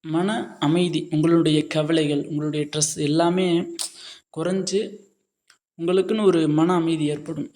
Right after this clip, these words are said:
ஒரு, ஒரு நல்ல ஒரு நிலைமை உங்களுக்கு ஏற்படும். ஆக கண்ணியமானவர்களே, இந்த ஒரு சிறப்பான பரக்கத் பொருந்திய இந்த ஜுமாவுடைய நாளில் இந்த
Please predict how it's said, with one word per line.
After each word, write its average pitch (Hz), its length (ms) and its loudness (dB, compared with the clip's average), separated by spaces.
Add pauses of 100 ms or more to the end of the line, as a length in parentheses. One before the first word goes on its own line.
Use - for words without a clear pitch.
(320)
ஒரு, 180 180 2 (400)
ஒரு 151 140 -8
நல்ல 185 440 0
ஒரு 165 200 -2 (960)
நிலைமை 208 340 0
உங்களுக்கு 160 400 -2
ஏற்படும். - 400 -6 (100)
ஆக 151 260 -4
கண்ணியமானவர்களே, 156 800 0 (360)
இந்த 151 320 2
ஒரு 143 400 0
சிறப்பான 160 680 -2
பரக்கத் 151 460 -4
பொருந்திய 160 340 2
இந்த 143 220 2
ஜுமாவுடைய 147 600 4
நாளில் 160 400 -4 (360)
இந்த 135 200 -10